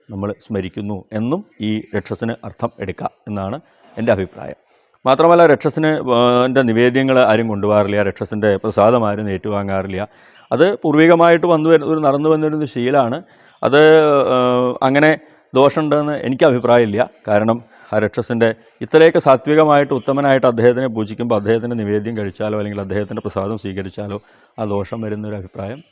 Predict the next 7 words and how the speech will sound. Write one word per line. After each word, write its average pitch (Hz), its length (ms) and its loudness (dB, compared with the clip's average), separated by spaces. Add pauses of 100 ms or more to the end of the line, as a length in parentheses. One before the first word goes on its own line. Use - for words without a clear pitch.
എനിക്കില്ല. 98 340 -10 (560)
എന്തായാലും, 151 400 4 (640)
ആ, - 20 0 (160)
ബ്രഹ്മരക്ഷസിനെ 143 680 0
പറ്റിയിട്ട് 135 340 -4
നമ്മൾ 117 160 -4 (520)
ഉള്ള 110 140 -2